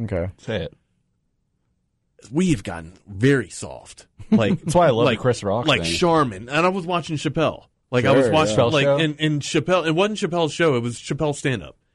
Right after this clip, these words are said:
Speaker 1: Yeah.
Speaker 3: And he was talking about how, you know, so many people are getting canceled. You know, everybody is getting canceled.
Speaker 1: Mm-hmm.
Speaker 2: They tried to cancel him.
Speaker 3: Yeah, and they said, and he, that's exactly
Speaker 2: Said,
Speaker 3: what he
Speaker 2: "Go
Speaker 3: said.
Speaker 2: ahead."
Speaker 3: "You can't, you can't, you can't cancel me." But what I love about Chappelle, like,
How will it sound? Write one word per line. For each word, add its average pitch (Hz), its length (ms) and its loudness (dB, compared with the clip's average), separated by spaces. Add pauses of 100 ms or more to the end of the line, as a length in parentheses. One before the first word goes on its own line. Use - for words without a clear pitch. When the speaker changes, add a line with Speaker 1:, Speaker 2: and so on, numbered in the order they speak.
(180)
Speaker 1:
Yeah. 123 140 0
Speaker 3:
And 131 240 0
he 151 120 -4
was 135 100 -4
talking 135 220 -4
about 110 220 -4
how, 92 360 -6 (400)
you 107 80 -14
know, 80 240 -14 (120)
so 147 220 -2
many 131 140 -2
people 123 220 -6
are 104 60 -4
getting 92 200 -12
canceled. 117 540 -6
You 98 240 -12
know, 101 60 -16 (140)
everybody 110 520 -2
is 78 100 -14
getting 90 240 -12
canceled. 120 440 -4
Speaker 1:
Mm-hmm. 110 240 0
Speaker 2:
They 104 100 0
tried 135 240 0
to 135 80 -2
cancel 123 360 -4
him. 131 320 -6
Speaker 3:
Yeah, 127 180 -4
and 120 220 -6
they 110 140 -4
said, 127 320 -6
and 120 220 -6
he, 131 180 0
that's 131 320 -2
exactly 131 320 -2
Speaker 2:
Said, 151 60 0
Speaker 3:
what 156 100 2
he 151 60 -2
Speaker 2:
"Go 139 100 4
Speaker 3:
said. 151 60 4
Speaker 2:
ahead." 175 180 2
Speaker 3:
"You - 80 0
can't, 330 400 0 (200)
you 190 180 2
can't, 294 380 -4 (320)
you 170 160 -6
can't 233 280 -4
cancel 285 340 -6
me." 135 100 2
But 135 180 -4
what 170 200 -2
I 156 60 -14
love 151 300 -10
about 156 240 -4
Chappelle, 139 440 -4
like, 110 280 -4